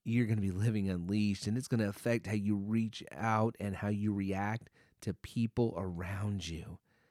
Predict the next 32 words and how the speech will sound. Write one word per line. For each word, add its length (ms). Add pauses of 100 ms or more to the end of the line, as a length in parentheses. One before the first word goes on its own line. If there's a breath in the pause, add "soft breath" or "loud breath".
(580)
And 120
so, 220 (400 soft breath)
man, 200
we're 80
just 140
gonna 140
keep 180
talking 400
this 140
whole 180
week 280
about 240
passion 540
for 160
God. 420
I 40
just 140
want 140
you 80
to 160
think 180
about 180
that. 180 (320 loud breath)
Keep 220
that 220
verse 340
in 140
mind 380
today, 360
John 320
three 260
sixteen. 680